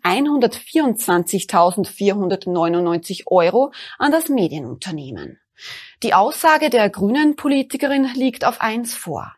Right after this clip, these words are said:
Konkret handelte es sich um ein Förderstipendium der Universität Greifswald.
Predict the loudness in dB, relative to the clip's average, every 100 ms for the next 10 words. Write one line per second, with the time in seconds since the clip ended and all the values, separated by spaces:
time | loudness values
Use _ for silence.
0 | _ -16 -16 -10 -2 -2 2 0 0 -4
1 | -4 -2 0 0 2 2 0 -2 -6 -2
2 | 0 0 0 -2 -2 -6 0 2 2 0
3 | -2 2 2 2 2 0 -2 -8 -2 0
4 | 2 2 0 -2 -6 -4 -4 -4 -8 -6
5 | -6 -8 -10 -10 -12 -14 -18